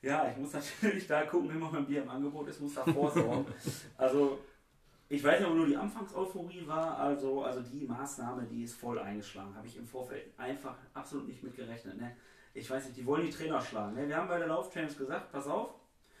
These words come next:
Speaker 1: pro fünfzig Kilometer, die ihr lauft, kriegt, gibt eine Kiste, aber die Meter des Trainerteams werden abgezogen. Ja, wir haben unser Trainerteam natürlich ein bisschen erweitert, ne? Der Co-Trainer, mein Co-Trainer Michael Gebhardt und ich, wir laufen fleißig. Der Teammanager, der Andi,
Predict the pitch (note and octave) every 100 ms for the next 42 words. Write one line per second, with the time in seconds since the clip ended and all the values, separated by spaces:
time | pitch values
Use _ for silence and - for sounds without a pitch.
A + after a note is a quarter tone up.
0 | - - - F#3+ G#3 G#3+ G3+ G3 F#3+ F3+
1 | F#3 G3 F3 E3 F3 C#3+ D3+ D#3+ F#3 F#3+
2 | - E3 C#3+ D#3 C#3+ C#3+ - F#3+ F#3+ -
3 | - D3 F3+ - - - _ _ _ -
4 | A2 A#2+ D3 D3 A#2+ A#2 - D3+ D#3+ D3
5 | C#3+ C#3 C3+ - - - G2 F#2+ - -
6 | _ - - - A#2+ B2 C#3+ D3 C#3 -
7 | D3 D#3+ D3 D#3+ C#3 C#3+ C#3+ C3+ D#3 D3+
8 | B2+ C3 E3 G3 G3 F3 - E3 E3+ D3
9 | C#3+ E3+ F3 E3 D#3+ D#3+ D3 C#3 C#3 C3+
10 | D#3+ - C#3+ C#3+ C#3 C3+ B2 - D#3 C3+
11 | C#3 C3+ - D#3 D#3 D#3 C#3 C#3 C#3+ C#3
12 | - - - - C3+ - E3 E3 D#3 D3+
13 | C#3 C3+ C#3+ D3 C3 C3 C#3+ D3 C#3+ C#3+